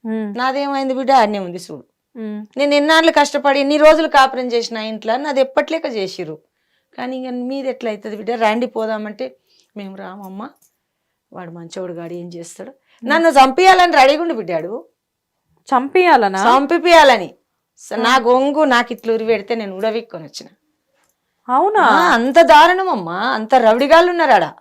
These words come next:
Speaker 1: కొంగునే ఉరి
Speaker 2: నా
Speaker 1: పెట్టారా?
Speaker 2: కొంగు నాకు ఉరి, ఉరి ఇట్లా గొంతు చుట్టూ చుట్టి గుడిసె, గుడిసెలు ఉండే అప్పుడు.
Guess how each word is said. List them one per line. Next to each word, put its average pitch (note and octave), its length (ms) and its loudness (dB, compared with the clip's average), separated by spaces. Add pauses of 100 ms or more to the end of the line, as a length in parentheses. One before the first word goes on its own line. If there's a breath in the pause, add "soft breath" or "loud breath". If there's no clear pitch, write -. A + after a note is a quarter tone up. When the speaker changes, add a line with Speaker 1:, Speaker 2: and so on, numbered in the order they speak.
(300)
Speaker 1:
కొంగునే F4 580 -2
ఉరి D4+ 160 -2
Speaker 2:
నా D#4+ 80 -2
Speaker 1:
పెట్టారా? C#4 400 6
Speaker 2:
కొంగు F4 160 2
నాకు D#4 380 0
ఉరి, D4+ 200 -2
ఉరి C#4+ 260 -2 (400)
ఇట్లా A3 200 2
గొంతు G3+ 500 -6
చుట్టూ D4+ 240 -8
చుట్టి C#4+ 340 -8
గుడిసె, C4 340 0
గుడిసెలు D4 520 0
ఉండే E4+ 140 2
అప్పుడు. D3+ 280 -4